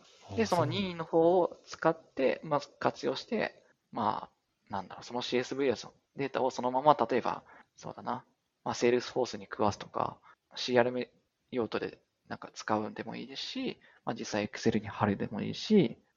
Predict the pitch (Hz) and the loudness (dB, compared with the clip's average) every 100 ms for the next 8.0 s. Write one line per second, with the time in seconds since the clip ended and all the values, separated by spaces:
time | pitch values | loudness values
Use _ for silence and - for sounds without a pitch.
0 | _ - 139 131 139 139 127 123 - 127 | _ -4 -4 -2 -2 4 4 4 2 2
1 | 123 123 123 127 - 110 104 113 143 160 | 2 -2 0 0 2 -2 0 0 0 0
2 | 117 - _ _ _ - - - _ - | 0 -4 _ _ _ -12 -12 -14 _ -2
3 | - 113 107 101 - - 90 - _ _ | 6 6 4 -4 -4 -6 -10 -14 _ _
4 | - 151 131 113 127 131 123 117 139 117 | -8 -4 -4 2 2 4 2 2 2 0
5 | - - - _ _ 123 - 127 131 131 | -2 -8 -20 _ _ -2 2 4 4 0
6 | 123 127 127 117 104 - - 104 104 107 | 2 2 4 2 2 -2 -6 -2 -2 -2
7 | - - 120 - 90 - 120 127 131 - | -2 -2 -2 -8 -12 -10 -8 -4 -4 -6